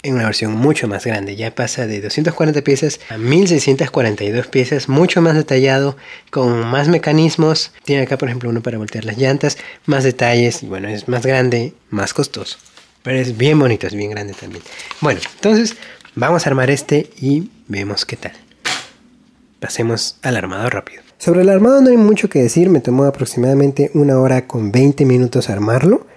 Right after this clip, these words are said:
Tiene bastantes stickers, veintiséis stickers que vas poniendo conforme vas avanzando. No es que vayan todos los stickers al final, sino que poco a poco vas a ir poniendo cada uno de los stickers hasta terminar con los que van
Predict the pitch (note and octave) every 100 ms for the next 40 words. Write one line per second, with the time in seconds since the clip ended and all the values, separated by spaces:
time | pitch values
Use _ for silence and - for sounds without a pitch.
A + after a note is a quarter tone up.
0 | _ _ _ - B2+ G#2+ - - C3+ D3+
1 | C3+ - C3+ C#3+ C3 G#2+ - - E3+ F3+
2 | - D3+ D#3 - - - - _ - C#3+
3 | B2 C3 B2+ B2 C3 - C#3+ A#2+ B2+ A#2+
4 | A2+ - A#2+ G#2 - C#3 D3+ C3+ C3+ B2+
5 | A#2 A#2 A#2 B2 B2+ B2 - B2+ B2+ A#2+
6 | C#3+ D#3 D#3 - - - _ - B2 A#2
7 | - A2 A#2 A#2+ A2+ B2 A2 - G#2 -
8 | G#2 G2+ A2 - - - A#2+ G#2+ G#2 G#2
9 | G#2+ D#3 - G#3 G#3+ F#3+ - - - D#3+
10 | E3 D3 C#3 C3 B2+ C3 B2 - G#2+ G#2+
11 | A2